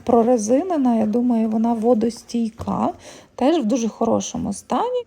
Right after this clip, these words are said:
Ось така у неї яскрава підкладка і ось такий от бренд вказаний. Загалом, хоча сьогодні і обнова, так, перший день сумок хороших не густо. Хоча, зауважу, останнім часом у нас покращився асортимент сумок.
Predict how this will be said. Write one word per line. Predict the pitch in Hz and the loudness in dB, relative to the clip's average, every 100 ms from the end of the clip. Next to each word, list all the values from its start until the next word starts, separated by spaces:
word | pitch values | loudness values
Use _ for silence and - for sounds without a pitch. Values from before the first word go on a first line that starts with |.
| - | -4
Ось | 233 | -6
така | 233 240 | -2 -2
у | 214 | 0
неї | 220 220 | 0 0
яскрава | 233 - 233 202 | -2 -2 -2 0
підкладка | 202 208 - - 254 359 - 302 | -4 -8 -10 -2 2 2 0 -4
і | - 233 294 | -2 -2 2
ось | 254 269 277 | 2 2 -2
такий | 240 226 233 | -6 -2 0
от | 247 220 | 0 0
бренд | 214 185 196 | -2 -2 -6
вказаний. | - - 175 - 190 185 196 208 _ 233 214 - - _ _ _ - - - - | -12 -6 -4 -4 -6 -6 -8 -10 _ -20 -20 -20 -20 _ _ _ -20 -20 -10 -4
Загалом, | 214 240 233 339 381 | 2 2 4 4 2
хоча | 262 - 277 | 0 4 2
сьогодні | - 254 254 233 214 220 | 4 4 4 4 4 4
і | |
обнова, | 220 208 233 247 381 370 262 | 2 2 2 4 6 6 6
так, | 254 233 277 - | 4 4 4 0
перший | - 240 226 - 220 | 4 6 6 2 -4
день | 214 220 262 415 | 0 2 2 0
сумок | - - 269 359 349 349 - | -8 -4 -2 -2 -4 -4 -6
хороших | - 240 233 277 - 269 | 0 2 2 -2 0 2
не | 240 262 | 2 2
густо. | 220 220 190 - 196 | 2 0 0 -6 -8
Хоча, | - 208 247 277 330 | -6 -6 -2 0 2
зауважу, | 247 220 220 277 226 | 2 2 2 0 0
останнім | 208 - 240 214 208 | -2 0 2 0 0
часом | 233 320 269 220 | 0 0 2 0
у | |
нас | 226 254 - | 0 -2 -8
покращився | - 254 208 - 202 - | 0 2 2 -4 -12 -6
асортимент | 196 - 202 - 214 214 202 | -4 -2 -4 0 2 2 0
сумок. | - 370 370 | -2 -2 -4